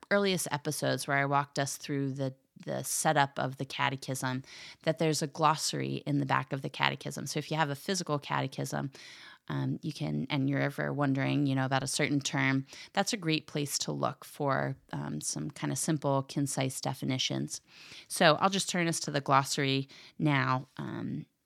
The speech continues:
if you look up judgment in the back, it says this.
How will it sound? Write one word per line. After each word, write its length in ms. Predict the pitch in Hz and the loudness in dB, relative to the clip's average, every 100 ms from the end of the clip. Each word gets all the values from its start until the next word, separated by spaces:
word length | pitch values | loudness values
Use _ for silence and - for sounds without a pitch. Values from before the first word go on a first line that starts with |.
| - _ | -14 _
if 120 | 170 180 | -6 -2
you 100 | 170 | 0
look 180 | 175 | 2
up 140 | 156 151 - | 0 0 -6
judgment 540 | - 156 151 147 131 - | 2 2 4 2 0 0
in 80 | 147 | 0
the 80 | 139 | 2
back, 420 | 135 123 - - _ - | 2 0 -2 -18 _ -4
it 140 | - | -2
says 240 | 147 139 | 0 -2
this. 480 | - 143 101 - - | 0 0 0 -2 -6